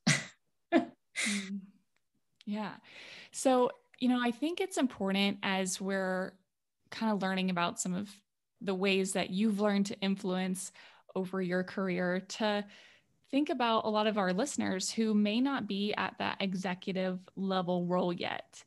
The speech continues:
Speaker 2: And they're aching to be a leader in their organizations. They want to influence, they want to bring up those ideas, and they want to be heard as well. But do you think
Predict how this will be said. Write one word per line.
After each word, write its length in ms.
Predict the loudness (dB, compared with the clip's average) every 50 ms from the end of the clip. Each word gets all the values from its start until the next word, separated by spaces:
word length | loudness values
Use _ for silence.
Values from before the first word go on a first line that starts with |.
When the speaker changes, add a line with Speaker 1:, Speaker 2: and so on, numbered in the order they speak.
| _ -20 -20 -20 _ _ _ _ _ -2
Speaker 2:
And 560 | 0 0 0 0 0 0 -2 -2 -4 -6 -6 -10 -12 -14 _ _ _ _ -16 -4 0
they're 460 | 2 4 6 6 6 6 4 2 0 -6 _ _ _ _ _ _ _ _ _ _ _ _ _ _ _ _ 6
aching 580 | 6 6 6 2 -2 -2 0 0 0 0 0 -2 -4 -4
to 440 | 0 2 4 4 6 4 2 0 -2
be 260 | 0 2 4 4 4
a 80 | 4
leader 320 | 4 2 2 2 2 2 2
in 140 | 2 2 2
their 140 | 2 2
organizations. 1040 | 2 2 2 0 0 -2 2 4 4 4 4 2 0 0 0 0 0 0 0 -2 -8 -14 -20 -20 -20 -6 _
They 140 | 4 6 6
want 440 | 6 4 2 2 2 2 0 -4 -6
to 160 | -6 -4 -4
influence, 480 | -2 -2 -4 -4 -4 -4 -4 -4 -4 0
they 120 | 0 0
want 220 | 2 4 4 4 4
to 60 | 4
bring 240 | 2 2 0 0 0
up 140 | -2 -2 -2
those 200 | -2 0 0 0
ideas, 320 | 0 2 2 0 2 2
and 120 | 4 4
they 100 | 4 4
want 220 | 2 0 0 0 -2
to 60 | 0
be 160 | 0 -2 -2
heard 360 | -2 -4 -2 -2 0 0 -2
as 180 | -2 -6 -6 -6
well. 440 | -6 -4 -4 -2 -2 -4 -4 -6 -8 -14 -20 -20 -20 -20 -20 _ 2
But 220 | 2 4 4 2
do 120 | 0 0 2
you 200 | 2 2 2 0 -2 -10 _ _ -2
think 240 | 0 0 0 0